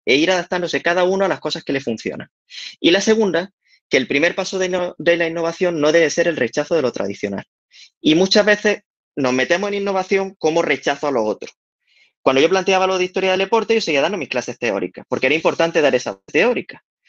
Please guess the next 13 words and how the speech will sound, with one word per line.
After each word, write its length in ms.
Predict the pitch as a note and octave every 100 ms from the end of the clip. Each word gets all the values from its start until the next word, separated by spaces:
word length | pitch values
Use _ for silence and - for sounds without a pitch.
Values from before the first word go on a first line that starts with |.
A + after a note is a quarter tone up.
| _
o 80 | A#2+
esa 160 | A#2+ B2
base 260 | C3 C3
con 160 | A#2 A#2
enseñanza 340 | A#2 A#2 A2+ A#2+
más 140 | A2+
tradicional. 640 | - A2+ - - A2 G2 - - -
Pero 160 | E3+
planteábamos 520 | F#3+ F#3+ F#3+ F#3+ F3+ D3
otra 120 | C#3
serie 240 | - F3+
de 40 | F#3+
elementos 480 | F#3+ F#3+ F3+ F3